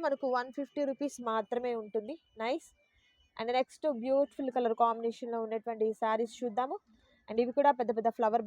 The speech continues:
బంచెస్ వస్తాయండి. Red and green color combination వస్తుంది. ఇది పెసర గ్రీన్ కలర్ కాంబినేషన్, ఇది ఎల్లో కలర్ కాంబినేషన్ వస్తుంది. ఎల్లోలో ఎన్ని కలర్స్ ఉన్నాయో హల్దీ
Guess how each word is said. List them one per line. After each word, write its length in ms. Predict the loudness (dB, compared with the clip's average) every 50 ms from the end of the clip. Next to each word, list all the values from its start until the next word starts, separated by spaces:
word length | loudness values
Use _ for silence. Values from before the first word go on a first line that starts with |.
| 2
బంచెస్ 320 | 2 2 0 -2 -4 -2 -4 -6
వస్తాయండి. 500 | -6 -2 0 2 4 2 2 0 -6 -6 -6 _ _ _ -20 -20 -20 -20 -12 2 8 10
Red 120 | 10 10 10
and 100 | 8 2 0 0
green 200 | 0 0 0 2 2
color 160 | 2 4 4 4 4
combination 480 | 2 2 2 0 -2 -2 -2 -4 -6 -6 -6
వస్తుంది. 320 | -8 -8 -10 -8 -8 -8 -10 -10 _ _ -20 -20 _ _ _ _ -4 -2
ఇది 120 | 0 0 2 4
పెసర 240 | 4 4 6 8 8 8 8 6
గ్రీన్ 200 | 0 0 0 2
కలర్ 200 | 4 4 4 4 2 0
కాంబినేషన్, 580 | -2 0 0 -2 -2 -2 -4 -4 -6 -10 -12 _ _ _ _ _ _ _ _ _ _ _ _ _ _ -16 -6 0 2
ఇది 120 | 6 6 6 6 6
ఎల్లో 140 | 6 6 6 6 6
కలర్ 180 | 4 4 4 4 2
కాంబినేషన్ 540 | 2 0 0 -2 -2 -2 -4 -4 -8 -10 -10 -10
వస్తుంది. 340 | -12 -14 _ -10 -8 -8 -8 -4 -2 -2
ఎల్లోలో 340 | 4 10 12 12 12 12 12 8 8
ఎన్ని 160 | 4 0 0 2 4
కలర్స్ 280 | 6 6 6 4 0 -6
ఉన్నాయో 320 | -6 -4 -2 -2 -2 -2 -4 _ _ _ _ _ -4 0
హల్దీ 200 | 0 2 2